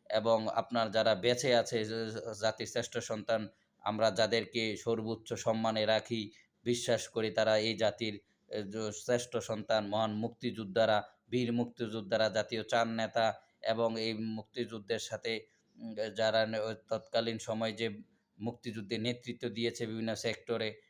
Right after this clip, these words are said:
এবং আপনার, উম, যারা, উম, এ, এ, এ, বুদ্ধিজীবী ছিল, আপনার সকলে মিলে যারা মুক্তিযোদ্ধার, মুক্তিযুদ্ধের জন্য নিজের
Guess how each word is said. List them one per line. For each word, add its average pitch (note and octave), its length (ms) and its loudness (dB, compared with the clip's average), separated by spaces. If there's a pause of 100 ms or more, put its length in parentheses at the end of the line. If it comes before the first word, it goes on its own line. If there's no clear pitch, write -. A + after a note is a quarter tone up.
(160)
এবং A#2 260 4 (2000)
আপনার, A2+ 440 2 (380)
উম, A2 300 -6
যারা, A#2 300 6 (360)
উম, A#2 220 -12
এ, A2 140 -2 (300)
এ, A2+ 80 0 (680)
এ, G#2+ 220 -6
বুদ্ধিজীবী A#2 680 -4
ছিল, A2+ 320 -2 (360)
আপনার A2+ 340 0
সকলে D#3 540 4
মিলে C3+ 340 4
যারা G#2+ 200 2
মুক্তিযোদ্ধার, A#2 800 2 (180)
মুক্তিযুদ্ধের A2 800 -2
জন্য G#2+ 240 -2 (440)
নিজের A2 340 0